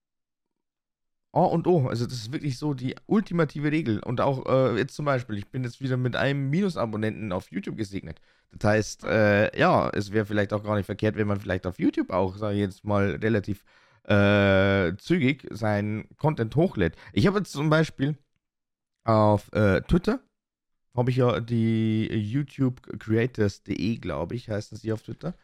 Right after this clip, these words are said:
ähm, hab ich, äh, mal, ähm, gefolgt. Und das wird dich höchstwahrscheinlich auch interessieren, was für sie quasi wichtig ist. Also, äh, was muss man denn machen,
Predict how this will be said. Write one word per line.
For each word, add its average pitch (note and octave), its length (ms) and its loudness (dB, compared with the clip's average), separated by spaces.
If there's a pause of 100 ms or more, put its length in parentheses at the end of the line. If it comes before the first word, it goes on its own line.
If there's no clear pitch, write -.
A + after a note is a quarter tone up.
(800)
ähm, A#2+ 760 0
hab B2 240 -2
ich, - 280 -8
äh, B2 240 -2
mal, B2 720 0
ähm, A2+ 600 -6
gefolgt. - 380 -6 (1800)
Und C#3+ 440 2 (960)
das G2+ 280 -4
wird B2+ 120 0
dich C#3 120 0
höchstwahrscheinlich B2 460 0
auch E3+ 160 0
interessieren, G#2 580 -4
was A2+ 440 -8 (480)
für B2 140 4
sie D#3+ 320 -2
quasi B2+ 840 0
wichtig G2 560 -4
ist. - 380 -6 (540)
Also, A2 180 -4
äh, - 140 -6 (320)
was B2 300 -6
muss E3+ 180 0
man C3+ 100 -2
denn B2 100 -2
machen, A2 280 -6